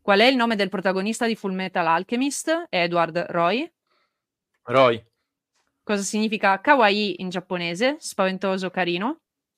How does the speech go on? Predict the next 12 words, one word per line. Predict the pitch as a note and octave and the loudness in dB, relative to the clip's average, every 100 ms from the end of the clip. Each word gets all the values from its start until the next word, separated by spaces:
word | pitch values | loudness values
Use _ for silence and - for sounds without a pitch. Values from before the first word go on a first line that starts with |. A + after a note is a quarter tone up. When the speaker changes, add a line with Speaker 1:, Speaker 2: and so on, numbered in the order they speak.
| _ | _
Speaker 2:
Spaventoso. | _ - B2+ C#3 B2+ A#2 A2+ G#2+ _ _ _ _ _ _ _ _ | _ -6 -4 -4 -4 -4 -6 -10 _ _ _ _ _ _ _ _
Speaker 1:
Quale | - C4+ C#4 | 0 4 4
tra | B3 | 4
questi | A#3 A#3 - G3+ | 2 2 2 -4
è | F3+ B3+ | -2 -2
un | B3 | 0
personaggio | A3 - G3 G3 F3+ | -2 -2 -2 -2 -2
Sanrio? | - F3+ E3+ F3 E3 F#3+ C4 - _ | -4 -4 -4 -2 0 0 -2 -8 _
Rilakkuma | F3+ G#3 G#3+ A#3 - C4 D4 - | -6 2 4 4 -2 0 0 0
o | G3 | -2
Agretsuko? | F#3 E3+ E3 - F#3 F3 E3+ E3+ _ _ _ _ _ _ _ _ _ _ _ _ _ _ _ | -2 -2 -6 -8 -10 -8 -10 -12 _ _ _ _ _ _ _ _ _ _ _ _ _ _ _
Speaker 2:
Rilakkuma. | A#2+ C#3+ C3+ - A#2 A2+ - | 2 4 2 -2 -6 -6 -10